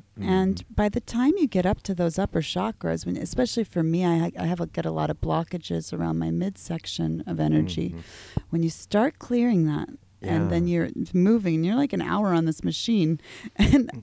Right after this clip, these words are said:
Speaker 2: you know, just
Speaker 1: <laughs>
Speaker 2: poof, all of a sudden, there's just, like, expansive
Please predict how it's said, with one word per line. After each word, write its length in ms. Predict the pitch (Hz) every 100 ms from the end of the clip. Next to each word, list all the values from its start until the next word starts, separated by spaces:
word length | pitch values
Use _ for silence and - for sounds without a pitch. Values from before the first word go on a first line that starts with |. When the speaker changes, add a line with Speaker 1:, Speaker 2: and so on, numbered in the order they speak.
| -
Speaker 2:
you 140 | 233
know, 260 | 208 170 196
just 260 | 185 170 101
Speaker 1:
<laughs> 60 | - - - - -
Speaker 2:
poof, 640 | - - 453 339 - -
all 220 | 196 220
of 120 | 254 180
a 60 |
sudden, 380 | 170 233 226 170
there's 160 | 170 165
just, 300 | 185 - 175
like, 220 | 160 -
expansive 1040 | - - - 170 175 175 - 160 156 -